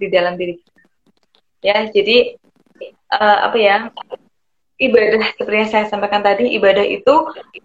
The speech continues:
ternyata itu banyak, ibadah itu ternyata luas sekali. Jadi jangan bingung untuk, apa ya, istilahnya lakukan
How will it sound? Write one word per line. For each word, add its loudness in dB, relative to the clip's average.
ternyata 0
itu 2
banyak, 2
ibadah 4
itu -4
ternyata -4
luas 0
sekali. -8
Jadi 2
jangan 4
bingung 0
untuk, 0
apa -2
ya, 2
istilahnya -2
lakukan -2